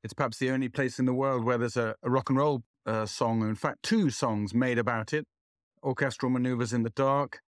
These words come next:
and Jeezy have both made tracks called Stanlow. So it's built into our understanding of what the world is and how we look at the world and how we feel about ourselves.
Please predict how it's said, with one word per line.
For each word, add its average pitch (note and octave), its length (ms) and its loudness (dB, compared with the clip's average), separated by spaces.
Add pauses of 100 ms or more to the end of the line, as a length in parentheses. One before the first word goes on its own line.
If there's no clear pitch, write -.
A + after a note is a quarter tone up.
(320)
and A#2 400 -2 (100)
Jeezy B2+ 480 0
have A2+ 140 -4
both D3 300 0
made A#2+ 280 0
tracks A#2 440 -4
called G2+ 400 -2
Stanlow. A2 680 -2 (360)
So C#3+ 380 0
it's D#3+ 200 -4 (320)
built F#3 300 0
into C#3 640 0
our A#2 400 2 (320)
understanding C3+ 640 -2
of G#2+ 140 -2
what D3+ 180 0
the C#3 80 -2
world C3+ 340 2
is A2+ 420 -2 (280)
and A2 80 -8
how D#3 300 0
we C3 140 2
look C#3+ 200 0
at A2+ 160 -6
the G#2+ 100 -8
world G#2 320 -4
and A2 140 -6
how D#3+ 140 2
we D3 100 0
feel F#3+ 300 -2
about G2+ 220 -4
ourselves. F#2 540 -12